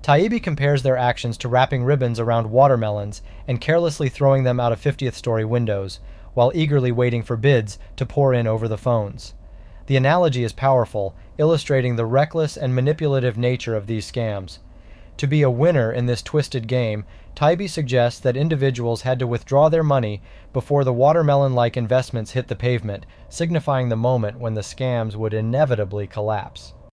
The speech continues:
What Taibbi highlights here is the inherent danger in blindly trusting financial institutions and the importance of discernment when it comes to managing our finances.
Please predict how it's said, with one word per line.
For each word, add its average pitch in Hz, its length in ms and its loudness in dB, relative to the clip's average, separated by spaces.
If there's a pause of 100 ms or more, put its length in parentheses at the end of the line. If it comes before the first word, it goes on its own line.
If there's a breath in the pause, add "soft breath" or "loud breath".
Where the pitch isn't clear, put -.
What 135 160 0
Taibbi 202 320 2
highlights 165 460 2
here 123 200 -2
is 113 100 -4
the 127 120 -2
inherent 143 500 0
danger 139 460 0
in 104 120 -4
blindly 151 460 2
trusting 135 500 -2
financial 127 480 0
institutions 113 720 -6 (320 loud breath)
and 131 120 0
the 135 80 4
importance 156 440 0
of 135 120 -2
discernment 127 580 0 (380 loud breath)
when 131 160 0
it 123 100 -4
comes 135 220 -2
to 135 100 -2
managing 127 440 0
our 113 80 0
finances. 107 760 -4